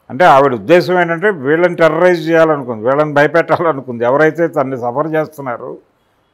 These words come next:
వాళ్ళని భయపెడదామని ఆ వాక్యం మొదలుపెట్టి, ఎవరైతే తమకు అండగా నిలబడతారో వాళ్ళు అండగా నిలబడకపోతే ఈ పని జరుగుతుంది అనే టైపుకి టర్న్ అయింది అది.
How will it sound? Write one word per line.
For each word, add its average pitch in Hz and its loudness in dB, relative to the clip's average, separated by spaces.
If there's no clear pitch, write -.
వాళ్ళని 160 4
భయపెడదామని 160 2
ఆ 160 4
వాక్యం 143 0
మొదలుపెట్టి, 139 -2
ఎవరైతే 170 2
తమకు 160 0
అండగా 165 4
నిలబడతారో 165 2
వాళ్ళు 160 6
అండగా 160 2
నిలబడకపోతే 175 0
ఈ 170 -2
పని 170 0
జరుగుతుంది 165 -2
అనే 151 0
టైపుకి 160 -6
టర్న్ 156 -2
అయింది 143 -6
అది. 92 -10